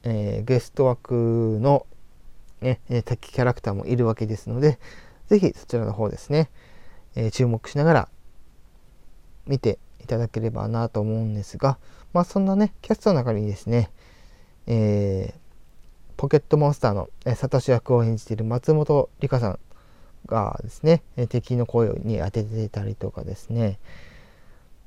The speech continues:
えー、まあ、ね、またショッカーのお話が出てくるわけなんですが、はい。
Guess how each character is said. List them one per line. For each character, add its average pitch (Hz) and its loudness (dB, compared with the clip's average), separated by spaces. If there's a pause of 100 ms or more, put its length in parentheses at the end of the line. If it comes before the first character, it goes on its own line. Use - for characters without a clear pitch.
(640)
え 104 -4
ー、 - -6
ま 139 0 (800)
あ、 117 0
ね、 - 0 (100)
ま 117 -4
た - -2 (240)
シ - -2
ョ - 0
ッ - -2 (120)
カ - -4 (720)
ー 123 -4
の 101 -2
お 101 -2
話 113 -4
が 110 0
出 120 0
て 120 -4
く 123 -4
る 113 0
わ 104 0
け 113 -4
な 113 -4
ん 113 -4
で 110 -8
す - -10
が、 165 2 (420)
は - -6
い。 - -8